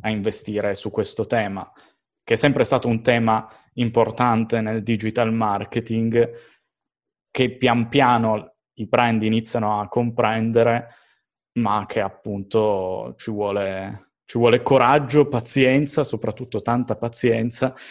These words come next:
e, e tanto tempo, perché va oltre al community management, ma è un community management, è un crearti contenuti, ma è anche metterti insieme e mon-, e moderarti.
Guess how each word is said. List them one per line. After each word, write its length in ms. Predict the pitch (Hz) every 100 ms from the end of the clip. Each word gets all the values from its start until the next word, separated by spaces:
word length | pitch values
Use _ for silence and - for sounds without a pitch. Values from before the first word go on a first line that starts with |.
| - - -
e, 380 | 117 101 104 104 - - _ _ -
e 80 |
tanto 340 | 123 127 127 131
tempo, 540 | 117 104 98 - -
perché 420 | 110 107 120 123 120
va 200 | 120 131
oltre 400 | 139 127 117 117
al 60 | 101
community 520 | - 113 110 107 -
management, 1000 | 117 107 110 107 110 120 117 120 120 120 - _ _ _ _
ma 360 | 113 120 120 - - _ _ _ _ _ _ -
è 120 | 175
un 140 | 165
community 480 | 147 143 143 143 139
management, 840 | 156 139 143 139 147 147 147 151 147 - - _ _ _ _ -
è 160 | 170
un 300 | 165 156 143 127
crearti 460 | 143 143 123 -
contenuti, 920 | 127 131 131 151 139 135 131 139 135 - _ _ -
ma 180 | 151
è 60 | 147
anche 520 | 139 143 139 147 139
metterti 540 | 127 127 - 127 123 123
insieme 760 | 123 - 120 104 104 113 - -
e 120 | 117
mon-, 260 | 113 110 -
e 100 | 127
moderarti. 960 | 120 110 107 98 92 101 - 95 110